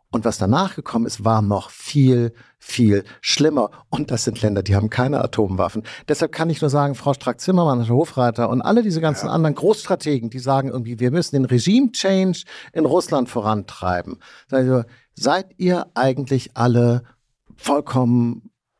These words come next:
Speaker 1: von allen
Speaker 2: Ich glaube,
Speaker 1: guten
Speaker 2: Sie
Speaker 1: Geistern
Speaker 2: überschätzen,
Speaker 1: verlassen.
Speaker 2: und damit können wir es dann bewenden lassen für den heutigen Tag.
Speaker 1: Nein, warum?
Speaker 2: Ich glaube,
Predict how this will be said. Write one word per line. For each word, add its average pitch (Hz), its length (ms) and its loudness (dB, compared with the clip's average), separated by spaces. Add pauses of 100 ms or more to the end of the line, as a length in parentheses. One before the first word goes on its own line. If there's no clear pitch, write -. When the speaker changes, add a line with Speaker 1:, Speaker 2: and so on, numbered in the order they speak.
(240)
Speaker 1:
von 120 220 -2
allen 127 160 2
Speaker 2:
Ich 120 80 4
glaube, 160 220 0
Speaker 1:
guten - 20 -2
Speaker 2:
Sie 139 60 0
Speaker 1:
Geistern 131 160 2
Speaker 2:
überschätzen, 147 240 0
Speaker 1:
verlassen. 147 240 -2
Speaker 2:
und 123 100 -2
damit 131 240 2
können 139 220 -8
wir 120 60 -8
es - 40 -12
dann 101 160 -10
bewenden 101 440 -4
lassen 82 260 -12
für - 100 -20
den 82 220 -14
heutigen 82 380 -14
Tag. 139 340 0
Speaker 1:
Nein, 214 360 0
warum? 180 280 -4
Speaker 2:
Ich - 120 -6
glaube, 160 360 0